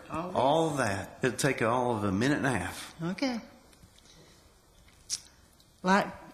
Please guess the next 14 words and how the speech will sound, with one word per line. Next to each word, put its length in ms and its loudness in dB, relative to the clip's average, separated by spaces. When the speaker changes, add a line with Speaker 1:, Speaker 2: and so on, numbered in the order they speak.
Speaker 1:
Kim, 440 2
blessed 400 4
all 160 8
my 160 6
life 400 4
to 80 -18
be 140 -2
raised 320 0
by 80 -4
Christian 420 -4
parents. 640 -8
In 140 4
a 60 4
church, 580 2